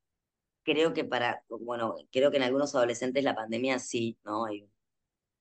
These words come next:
el, el tema del, de cómo es un proceso, como si hubiera, ¿no?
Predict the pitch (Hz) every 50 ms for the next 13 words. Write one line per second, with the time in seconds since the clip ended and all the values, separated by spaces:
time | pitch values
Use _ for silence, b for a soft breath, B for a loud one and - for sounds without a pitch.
0 | _ _ _ _ _ _ _ _ _ _ _ _ - - 107 104 - - 110 107
1 | 104 135 131 131 127 123 113 110 110 - 98 101 117 - - 104 113 117 117 139
2 | 135 135 120 110 110 - 135 127 143 127 120 - - - - 135 131 131 139 135
3 | 123 - - - 113 123 139 135